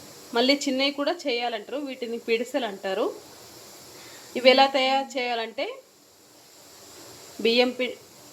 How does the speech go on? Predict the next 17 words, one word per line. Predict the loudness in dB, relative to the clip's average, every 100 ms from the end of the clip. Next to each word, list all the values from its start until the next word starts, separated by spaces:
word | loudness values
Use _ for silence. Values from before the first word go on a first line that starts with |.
| -18 -6
బియ్యంను | -2 2 4 4 2 0 -2 -4
రవ్వగా | -2 0 2 0
పట్టి | -2 -6 -8
పక్కన | -6 -6 -4 -6
ఉంచుకోవాలి. | -4 -4 -2 -2 -2 -4 -4 -10 -20 -20 -20 -20 -20 -20 -20 -20 -20 -20 -16 -4
ఆ, | 0 0 -2 -6
ఆనపకాయ | -2 0 2 0 0 0 0 -2
గింజలు | -6 -8 -4 -4
ఉంటాయి | -4 -4 -4
కదా, | -2 -2 -4 -10 -20 -6
వాటిని | 0 0 0 -2
ఒలిచి | -2 -4 -4
కొంచెం | 0 -2 -2 -2
ఉడకబెట్టి | 0 2 0 0 0 -2 -4 -18 -20 -20 -20 -20 -20 -20 -20 -20 -20 -14
వాటి | 2 4 4 2 -4
నీరు | -2 0 0 0 -2 -4 -10
వంపేసి | -6 -6 0 2 2 0 0 -2